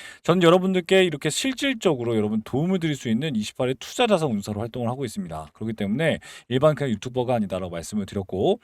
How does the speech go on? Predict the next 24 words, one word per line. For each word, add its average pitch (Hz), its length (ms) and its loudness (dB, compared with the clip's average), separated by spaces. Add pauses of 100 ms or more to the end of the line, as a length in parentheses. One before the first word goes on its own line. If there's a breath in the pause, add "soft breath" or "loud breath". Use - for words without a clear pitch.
(360 loud breath)
애널리스트로서 190 800 4
수익률 185 360 -2
평가 113 320 -2
상위 156 260 -4
오 101 100 -2
퍼센트 131 360 -4
안에 101 100 -2
들어갔다. 85 520 -12
누가 135 200 2
인증해줬어요? 95 480 -4 (340)
바로 127 180 4
금융위원회에서 135 600 -2
인증해줬다."라고 95 920 -2
말씀드렸기 147 460 4
때문에 131 520 0 (280 loud breath)
여러분들께 175 480 2
좀 175 180 -4
더 170 80 -4
사실과, 196 600 2
어, 98 200 -2
우리 110 180 -2
에스케이 113 280 -4
이터닉스, 123 540 0 (320 soft breath)
음, - 200 -4